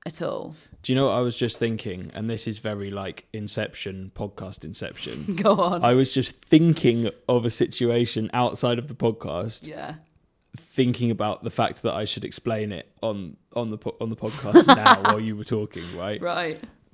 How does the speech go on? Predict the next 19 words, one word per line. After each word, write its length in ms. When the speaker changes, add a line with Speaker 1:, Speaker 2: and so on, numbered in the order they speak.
Speaker 2:
Or 260
what 160
I 100
was 180
thinking 400
was, 460
I 100
hope 340
us 220
talking 480
about, 440
so 100
this 160
is 100
me 140
thinking 300
in 80
my 80
head. 260